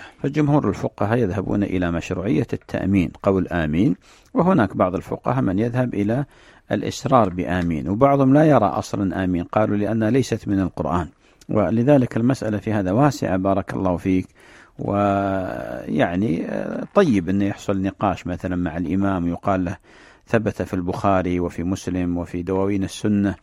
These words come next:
أن النبي عليه الصلاة والسلام جهر بآمين، وأنه كان يقول: "من وافق تأمينه تأمين الملائكة غفر له ما تقدم من ذنبه".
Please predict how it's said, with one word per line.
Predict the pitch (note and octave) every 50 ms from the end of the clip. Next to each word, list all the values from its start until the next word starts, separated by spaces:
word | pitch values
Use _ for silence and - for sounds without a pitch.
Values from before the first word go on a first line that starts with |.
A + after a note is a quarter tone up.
| _ - - _ _ _ -
أن |
النبي | A#2 A2 G2+ G2 F#2+ F#2+ A2 G#2+ G2+
عليه | F2+ F2+ F#2
الصلاة | G2 - - - - F#2
والسلام | F2+ - - - G2 G2 G2 - - -
جهر | - G#2+ A2+ B2+ A2 A#2 A2+ G#2 F#2+
بآمين، | F2+ F#2+ D#2+ C#2+ F#2 F#2 F#2+ F#2+ G2 F#2 F2 D2+ - _ - - - - - _ _ -
وأنه | - - G#2 G2+ G2+
كان | F#2 - - G#2+ G2+ G2
يقول: | F#2+ - - G#2 G2+ F#2+
"من | F#2+ G2 G2
وافق | G#2 G#2 G#2 F2+ F#2+ G2 - F#2+
تأمينه | F2+ - - - F2+ G2+ G#2 G2+ G2+ G2 F#2 G2 F#2+
تأمين | E2+ - - - F#2+ G2+ G2+ F#2+
الملائكة | F#2+ F#2 F#2 G2 G2 G2+ G2 F2+ F2+ - - G2
غفر | G#2 C3+ C3+ - D3 - - A#2+
له | A2+ A2 A2+ B2+
ما | C3 C3
تقدم | B2 - C#3 - - C#3 C3+ C#3 C#3 C#3
من | C#3+ C#3+ D3 D3+ D3+ D3+
ذنبه". | E3 D3+ C3 A2+ A#2+ B2+